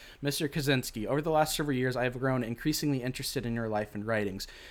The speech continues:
mainly their continued relevance to a society of ever-prolificating technological control and oppression. Given the unfortunate recent news of your medical condition, I figure I should at least try and reach out with the questions I have for you while I have the chance.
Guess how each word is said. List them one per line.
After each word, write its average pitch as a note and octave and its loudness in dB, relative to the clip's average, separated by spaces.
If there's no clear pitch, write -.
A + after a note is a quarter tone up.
mainly D3 4
their C3 2
continued C3 0
relevance A#2+ 0
to A#2+ -4
a G#2 -4
society A2+ 0
of A2 -6
ever-prolificating A2 -4
technological A2 -4
control G#2+ -4
and G2 -4
oppression. - -8
Given D#3+ 2
the C3 2
unfortunate D3 0
recent B2 -2
news A#2+ 0
of G#2+ -6
your G#2 -2
medical A#2+ 0
condition, G2+ -6
I A2+ 0
figure B2 2
I A2+ 2
should A2+ -2
at F2 -4
least B2+ -2
try A#2+ 2
and G#2+ 0
reach A2+ -4
out G#2+ 2
with G#2 -8
the G#2+ -8
questions G#2 -4
I G2 -2
have G#2 -2
for - -8
you G2+ -2
while F#2+ -2
I G2 -6
have G2 -8
the F2 -12
chance. F2 -10